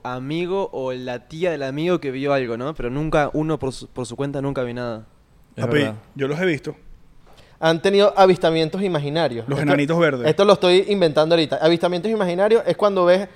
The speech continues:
Speaker 4: una luz en el, en la noche y dices, "¡Mierda, un ovni!" Y es un avión.
Speaker 3: No, marico, ¿sabes qué? Te voy a ser honesto. Yo en Or-, yo cuando vivía en Orlando, vi uno una vez y fue... o sea, ojo, no sé si en realidad fue una vaina de eso, pero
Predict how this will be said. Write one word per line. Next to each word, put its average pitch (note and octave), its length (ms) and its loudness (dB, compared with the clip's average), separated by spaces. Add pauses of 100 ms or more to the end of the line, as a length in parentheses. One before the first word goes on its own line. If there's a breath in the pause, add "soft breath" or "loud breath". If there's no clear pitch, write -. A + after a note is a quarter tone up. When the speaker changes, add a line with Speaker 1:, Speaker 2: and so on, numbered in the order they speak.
(120)
Speaker 4:
una G3 240 2
luz G#3 240 8
en G3+ 100 0
el, F3 140 -2
en D3+ 180 -2
la C#3+ 120 0
noche A3+ 320 0
y E3 40 -2
dices, E3 160 -6 (140 soft breath)
"¡Mierda, E4+ 240 2
un F4+ 140 6
ovni!" E4+ 260 4 (160)
Y D#3+ 60 0
es D3 80 2
un D3 100 -2
avión. C3 360 0
Speaker 3:
No, F3 260 0
marico, E3 260 -2
¿sabes G3 280 2
qué? C4+ 120 2 (100)
Te F#3+ 60 0
voy F#3 160 6
a A3+ 60 4
ser A#3 140 2
honesto. G#3+ 340 0
Yo E3 140 0
en G#3 120 0
Or-, G#3+ 140 -2
yo E3+ 80 0
cuando A#3 160 2
vivía G3 160 2
en A3 80 -2
Orlando, G#3+ 480 -2 (100)
vi D#3+ 400 -4
uno G#3 300 4
una G3 220 0
vez D3 280 -2
y D3 80 -8
fue... D#3 320 0 (340)
o A2+ 60 -20
sea, - 140 -14 (100)
ojo, A#2 260 -4
no A2+ 120 -10
sé C#3 260 -4
si D3+ 220 -8
en D3+ 100 -4
realidad B2 240 -8
fue C#3+ 140 -12
una C#3+ 140 -8
vaina C#3+ 220 -8
de B2+ 60 -10
eso, - 140 -18 (640 soft breath)
pero E3 300 4